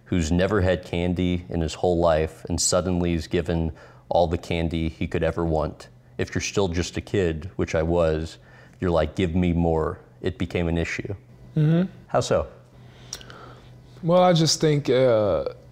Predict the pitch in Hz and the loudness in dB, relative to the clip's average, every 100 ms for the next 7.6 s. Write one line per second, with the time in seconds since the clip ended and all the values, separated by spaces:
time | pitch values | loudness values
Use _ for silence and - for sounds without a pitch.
0 | - - - - 196 208 165 135 123 117 | -20 -20 -20 -2 2 4 6 6 4 4
1 | 120 127 123 117 - - - - - 135 | 4 2 2 0 -6 -16 -20 -20 -6 2
2 | 147 151 170 180 156 139 131 170 165 151 | 4 4 4 2 2 0 2 4 4 2
3 | - 151 143 127 139 123 110 120 113 113 | 2 2 2 2 2 2 2 0 2 4
4 | 110 98 113 - 120 113 98 107 - - | 4 4 0 -2 -4 -2 -4 -8 -14 -16
5 | - 113 120 131 123 120 101 123 113 117 | -6 0 2 4 4 2 2 2 2 -2
6 | - 107 95 - - - - 151 143 117 | 0 -2 -2 -10 -4 2 4 6 4 2
7 | 110 117 131 123 110 95 | 2 4 4 4 0 -4